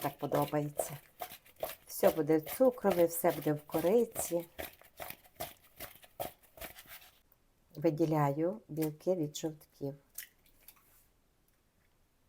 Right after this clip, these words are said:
Нам треба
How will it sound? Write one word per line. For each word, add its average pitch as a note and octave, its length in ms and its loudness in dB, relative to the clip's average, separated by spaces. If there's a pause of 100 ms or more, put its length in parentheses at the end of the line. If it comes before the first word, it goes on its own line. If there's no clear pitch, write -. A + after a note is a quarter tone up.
(2250)
Нам D3+ 260 -6
треба D#3+ 360 -12